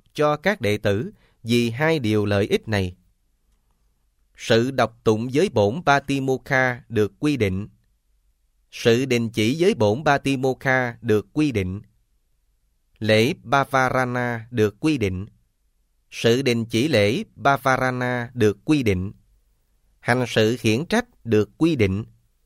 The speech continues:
Hành sự chỉ dạy được quy định. Hành sự xua đuổi được quy định. Hành sự hòa giải được quy định. Hành sự án treo được quy định.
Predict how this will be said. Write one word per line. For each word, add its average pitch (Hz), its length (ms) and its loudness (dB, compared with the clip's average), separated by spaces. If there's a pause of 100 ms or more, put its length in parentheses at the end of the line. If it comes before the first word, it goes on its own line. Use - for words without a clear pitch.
(520)
Hành 123 280 -2
sự 120 320 0
chỉ 120 180 4
dạy 107 420 -2
được 107 260 0
quy 165 160 2
định. 101 280 -2 (960)
Hành 123 260 -2
sự 113 240 2
xua 165 260 0
đuổi 117 300 2
được 110 240 0
quy 151 180 2
định. 101 280 -2 (1000)
Hành 123 280 -2
sự 117 200 2
hòa 120 220 -2
giải 110 380 -2
được 110 260 2
quy 160 180 2
định. 101 280 0 (840)
Hành 120 260 0
sự 117 220 2
án 170 280 0
treo 135 360 0
được 110 280 0
quy 151 160 2
định. 98 280 -2